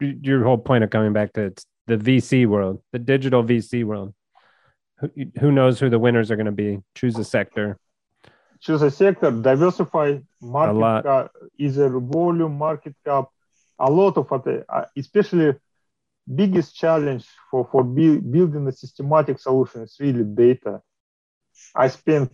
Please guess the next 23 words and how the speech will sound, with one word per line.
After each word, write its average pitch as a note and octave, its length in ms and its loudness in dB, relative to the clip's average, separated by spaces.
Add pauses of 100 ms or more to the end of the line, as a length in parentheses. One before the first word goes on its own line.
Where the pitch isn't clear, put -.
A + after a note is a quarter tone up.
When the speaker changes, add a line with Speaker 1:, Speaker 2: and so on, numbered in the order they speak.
(200)
Speaker 2:
much D3 540 2
more C3 280 2
<laughs> B2 200 -8
th-, A2+ 120 -2
than A#2 220 0
I A2+ 120 2
imagined A2+ 520 -2
that A2 140 -4
I A#2+ 100 2
want B2 320 0
to. A2 160 -10 (320)
<laughs> - 340 -12
Speaker 1:
Yeah. A2 340 0 (300)
Speaker 2:
Data C#3+ 380 4
on, A#2+ 580 2
on A2+ 280 -6 (200)
cleaning, C3+ 600 0
on A2+ 320 -10 (240)
understanding B2 960 -2 (220)
differences C3 560 -2
between A#2 440 -10
different C#3 360 -4
providers. C3 640 2